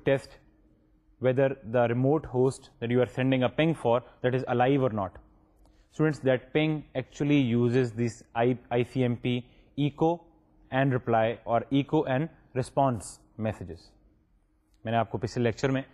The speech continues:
انفارمیشنل میسیجز بتاتے ہوئے یہ بھی بتایا تھا کہ one of the important آئی سی ایم پی echo and response یا one of the important آئی سی ایم پی informational message is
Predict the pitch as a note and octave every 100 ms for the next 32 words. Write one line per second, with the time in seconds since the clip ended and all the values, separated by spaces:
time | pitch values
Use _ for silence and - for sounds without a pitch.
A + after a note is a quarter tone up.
0 | - B2+ B2 B2+ A#2 C3+ - E3 C#3+ A#2
1 | - A#2+ C3 - G#2+ G#2+ G2+ B2 A#2+ A#2+
2 | B2 A#2 G#2+ G#2 A2 B2 A#2+ A2 A2 B2+
3 | A#2+ A2 A#2+ - - - A#2 A2+ B2 B2
4 | C#3+ C3+ - _ _ - A#2+ A#2+ - B2
5 | A#2+ A2+ B2 B2 A#2+ _ _ _ _ -
6 | C#3+ C#3 D3+ D3 - - B2 A2+ A#2 -
7 | A#2+ A#2+ - A#2 A#2+ A#2 B2 A2+ A2+ A2
8 | B2+ C3 C#3 - A#2 A2+ C3 A#2+ A2+ B2+
9 | B2 - A#2 B2 D#3+ - F3 B2+ - _
10 | _ _ - A#2+ A#2+ C3 A#2 A#2+